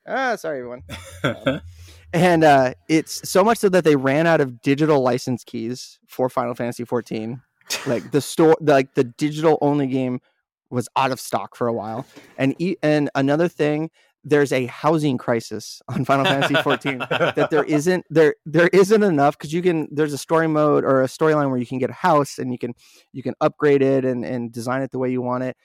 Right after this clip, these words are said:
Speaker 1: There's not enough <laughs> fake houses in this game that the, that the next patch, they're like, Oh yeah, we're adding seven hundred and fifty more plots, per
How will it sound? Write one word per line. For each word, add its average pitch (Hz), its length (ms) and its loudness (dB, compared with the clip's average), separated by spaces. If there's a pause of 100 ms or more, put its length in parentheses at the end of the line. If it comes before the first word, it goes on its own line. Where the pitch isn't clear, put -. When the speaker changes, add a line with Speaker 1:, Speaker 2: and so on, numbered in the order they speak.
(340)
Speaker 1:
There's 131 440 -2
not 123 420 -2
enough 143 560 -4
<laughs> - 40 -20 (400)
fake 123 260 -4
houses 127 640 -2 (280)
in 135 160 0
this 131 180 -4
game 135 380 -2 (240)
that 131 60 -4
the, 139 200 0
that 143 240 0
the 139 80 0
next 139 260 -2
patch, 147 320 -2
they're 139 120 -2
like, 131 180 0
Oh 139 60 0
yeah, 131 120 4
we're 127 200 0
adding 139 320 0
seven 147 380 0
hundred 147 300 2
and 131 140 -6
fifty 135 300 -2
more 123 180 -2
plots, - 560 -4 (340)
per 135 180 -2